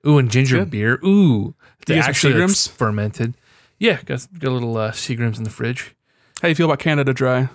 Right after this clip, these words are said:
Speaker 2: That too, too sweet for you?
Speaker 1: Yeah, and Seagrams is the way to go. If you're gonna go soda, if you're gonna go, like, actual ginger ale, uh, Reed's, sell 'em in, like, four-pack bottles. It's a-, it's
Speaker 2: Doesn't
Speaker 1: actual brewed ginger ale.
Speaker 2: Doesn't one of the, uh, root beer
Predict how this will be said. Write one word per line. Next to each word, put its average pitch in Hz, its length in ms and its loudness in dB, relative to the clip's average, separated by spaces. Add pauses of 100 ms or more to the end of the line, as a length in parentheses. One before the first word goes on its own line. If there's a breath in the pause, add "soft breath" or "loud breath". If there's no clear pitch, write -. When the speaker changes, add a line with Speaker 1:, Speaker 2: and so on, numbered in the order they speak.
Speaker 2:
That 143 180 -4
too, 135 440 0
too 156 100 -4
sweet 139 240 -2
for 151 140 0
you? 147 180 0 (340)
Speaker 1:
Yeah, - 180 -8
and - 180 -14
Seagrams 175 600 2
is 143 120 2
the 131 100 2
way 120 100 2
to 104 100 0
go. 90 200 -10 (260)
If - 60 -10
you're 120 100 -2
gonna 120 140 -2
go 113 320 2 (280)
soda, 131 600 2 (480)
if 110 120 -4
you're 139 80 2
gonna 156 120 2
go, 139 200 4
like, 123 220 0 (140)
actual 131 360 0
ginger 131 380 2
ale, 151 320 0 (520)
uh, 110 280 0
Reed's, 120 600 -2 (460)
sell - 200 0
'em 127 100 2
in, 120 60 0
like, 107 120 -4
four-pack 123 680 -2
bottles. 117 540 -4
It's - 160 -12
a-, 110 220 -2
it's 131 100 0
Speaker 2:
Doesn't 175 200 2
Speaker 1:
actual 117 320 -2
brewed 110 340 0
ginger 104 320 -4
ale. 113 220 -6 (440)
Speaker 2:
Doesn't 175 260 2
one 151 140 2
of 147 100 0
the, 139 200 2
uh, 127 280 4
root 123 220 0
beer 135 380 2